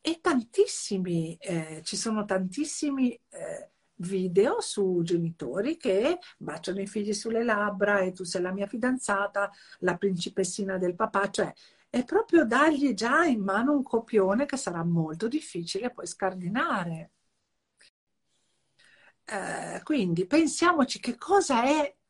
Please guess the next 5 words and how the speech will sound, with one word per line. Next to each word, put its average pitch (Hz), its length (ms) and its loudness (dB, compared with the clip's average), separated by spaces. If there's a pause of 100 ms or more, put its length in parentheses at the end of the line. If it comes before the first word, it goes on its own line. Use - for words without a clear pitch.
(120)
funzionale 285 1040 2 (560)
alla 214 320 2
crescita 285 680 0
degli 208 280 0
individui. 185 880 -4